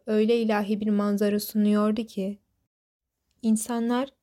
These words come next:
yağmurlardan korunmak için sığındıkları yüzlerce saçağın altından yahut başka korunaklı yerlerden sağa sola dağılmaya başladı. Sallana sallana yürüyüp gülüşüyorlardı. Adeta felç olmuş trafik,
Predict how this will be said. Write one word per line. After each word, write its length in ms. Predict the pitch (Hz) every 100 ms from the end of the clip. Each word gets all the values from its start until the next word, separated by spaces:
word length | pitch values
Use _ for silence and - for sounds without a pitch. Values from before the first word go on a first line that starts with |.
| _
yağmurlardan 800 | 240 226 226 240 240 240 247 269
korunmak 480 | 254 220 196 180 -
için 240 | - 190
sığındıkları 920 | 196 - 190 190 190 196 185 185 185 -
yüzlerce 520 | 214 202 247 254 226
saçağın 500 | 220 190 - 196 185
altından 680 | 180 170 - 175 175 175 214 _ _ _
yahut 480 | 233 233 220 220 - -
başka 340 | 214 214 -
korunaklı 520 | - 240 202 180 -
yerlerden 680 | 196 175 175 175 170 185 208 - _
sağa 340 | - 247 226
sola 340 | 226 226 214 202
dağılmaya 480 | 185 175 175 170
başladı. 560 | 170 180 - 175 175 202 - _ _ _ _ _ _ _
Sallana 520 | - - 247 240 254 285
sallana 480 | - 208 185 180
yürüyüp 440 | 180 175 196 220 -
gülüşüyorlardı. 1040 | 208 180 - 190 175 165 170 160 165 185 - _ _ _ _ -
Adeta 480 | 247 285 277 233
felç 380 | 220 233 269 -
olmuş 280 | 190 165 196
trafik, 560 | - 190 196 214 220